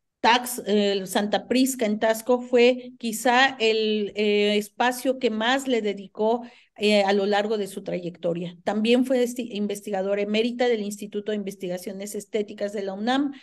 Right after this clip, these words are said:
y miembro correspondiente de la Real Academia de Bellas Artes de Santa Isab-, de, de Santa Isabel de Hungría, de Sevilla, en mil novecientos ochenta y ocho.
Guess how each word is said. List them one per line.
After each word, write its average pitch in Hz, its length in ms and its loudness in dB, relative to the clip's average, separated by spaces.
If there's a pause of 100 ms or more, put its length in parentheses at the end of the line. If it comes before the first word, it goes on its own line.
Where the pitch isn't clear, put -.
(420)
y 311 520 2
miembro 277 420 6
correspondiente 247 760 0
de 247 80 4
la 208 160 4
Real 247 340 2
Academia 247 540 -2
de 233 100 -2
Bellas 208 380 -6
Artes 240 360 -4
de 226 120 -4
Santa 208 320 -6
Isab-, 202 480 -8
de, 202 240 -12
de 208 180 -2
Santa 208 320 -6
Isabel 202 580 -4
de 190 160 -6
Hungría, 226 540 0 (300)
de 208 100 2
Sevilla, 220 720 -2
en 202 200 -4
mil 208 160 0
novecientos 185 520 -8
ochenta 170 380 -10
y 143 100 -10
ocho. - 280 -16